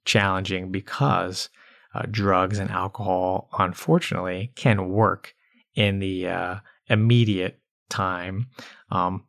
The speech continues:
but they help you just not deal with those thoughts or feelings, and it can become something that your subconscious mind,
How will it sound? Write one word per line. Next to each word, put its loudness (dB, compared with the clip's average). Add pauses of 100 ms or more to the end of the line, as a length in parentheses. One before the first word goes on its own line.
(100)
but 4
they 2
help 2
you 0 (260)
just -6 (720)
not 4
deal 4
with -4
those -4
thoughts -2
or -6
feelings, -4 (380)
and 0
it -4
can 0
become 0
something 0
that 0
your 0
subconscious -2
mind, -4